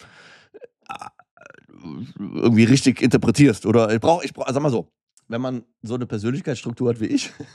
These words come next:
<laughs> dann brauchst du Leute im Umfeld, die wohlwollend mit dir sind. Denn die Wahrscheinlichkeit, dass ich von ein von zwanzig Mal im privaten Umfeld mal daneben liege oder auch was sage, wo man sagt, so, oh, das könnte man jetzt auch falsch verstehen oder das finde ich überhaupt nicht oder hast du noch alle Latten am Zaun,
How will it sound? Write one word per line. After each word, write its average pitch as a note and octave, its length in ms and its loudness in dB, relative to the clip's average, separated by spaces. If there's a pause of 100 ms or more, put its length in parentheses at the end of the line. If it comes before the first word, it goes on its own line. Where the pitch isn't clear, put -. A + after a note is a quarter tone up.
(100)
<laughs> - 340 -14
dann A2 140 2
brauchst B2+ 340 2
du D#3 60 2
Leute C3+ 280 4
im C3+ 80 0
Umfeld, B2+ 340 2
die C3 100 4
wohlwollend B2 440 4
mit G2+ 140 -4
dir G#2+ 80 0
sind. A#2+ 300 -2
Denn C3+ 220 2
die C#3 100 0
Wahrscheinlichkeit, D3 640 0
dass A2+ 160 -6
ich E3 180 -6
von C3 360 -2
ein C#3 300 -2
von C#3 240 -4
zwanzig D3+ 460 -4
Mal A#2+ 240 4
im D3+ 100 2
privaten B2+ 380 0
Umfeld D3+ 460 0 (460)
mal B2 120 4
daneben C#3+ 340 4
liege C3+ 280 6
oder B2 200 2
auch C#3+ 160 0
was C3 160 2
sage, C3+ 400 2
wo C3+ 60 0
man C3+ 160 0
sagt, C3 180 -4
so, D3 140 -2
oh, D#3+ 100 4 (220)
das - 160 -10
könnte G#3+ 200 -2
man D#3 140 -2
jetzt C#3 160 -4
auch D3 100 -2
falsch D3+ 220 2
verstehen D3+ 400 0
oder C3 160 2
das - 420 -6
finde C#3+ 200 0
ich - 120 -6
überhaupt B2 380 4
nicht D#3 140 -2
oder G#2+ 180 -4
hast G3 200 -8
du D3+ 40 -6
noch A2+ 160 -6
alle B2 140 -6
Latten B2 260 -4
am A2 140 -2
Zaun, A#2 280 -4